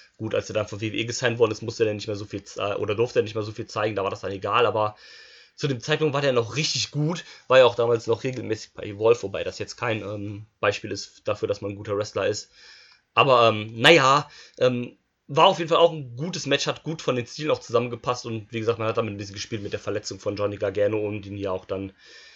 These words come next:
konnte man ihn gut rausschreiben, äh, also aus dem Turnier rausschreiben, ohne dass er halt irgendwie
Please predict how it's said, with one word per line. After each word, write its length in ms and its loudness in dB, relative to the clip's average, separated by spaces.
konnte 200 2
man 120 8
ihn 180 0
gut 240 -2
rausschreiben, 1300 4
äh, 80 -20
also 220 -4
aus 100 -4
dem 140 -10
Turnier 300 2
rausschreiben, 680 -2
ohne 160 -2
dass 180 -4
er 80 -6
halt 220 -2
irgendwie 380 -10